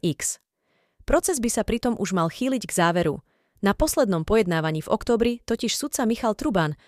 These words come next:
avizoval možný prednes záverečných rečí. Podľa obžaloby podnikateľ Košč, ktorý má blízko k Slovenskej informačnej službe a momentálne je na úteku, podplatil v roku dvetisícšestnásť Kováčika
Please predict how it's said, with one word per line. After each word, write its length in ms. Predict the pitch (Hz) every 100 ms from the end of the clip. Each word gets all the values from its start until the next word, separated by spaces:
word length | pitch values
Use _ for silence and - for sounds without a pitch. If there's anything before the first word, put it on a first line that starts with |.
| _ -
avizoval 480 | 262 302 302 285 254
možný 400 | 180 208 277 -
prednes 320 | 175 202 226
záverečných 560 | 180 165 165 - 185 180
rečí. 400 | 160 - 151 160 _ _ _ _ _ _
Podľa 320 | - 277 254
obžaloby 480 | 254 269 320 320 311
podnikateľ 560 | - 175 170 175 160 151
Košč, 480 | - 220 - - -
ktorý 240 | - 180 170
má 160 | 151
blízko 320 | 170 226 -
k 80 | 175
Slovenskej 480 | - 202 202 - 196
informačnej 560 | 180 190 175 165 160 151
službe 400 | 285 220 156 143 _ _ _ -
a 60 |
momentálne 560 | 165 196 208 185 160 151
je 80 | 147
na 80 | 156
úteku, 560 | 269 - - 156 151 _ _ _
podplatil 560 | - 294 - 311 - 285
v 80 | 190
roku 160 | 190
dvetisícšestnásť 960 | 165 147 185 202 208 233 226 226 202 -
Kováčika 640 | - 233 170 160 - 151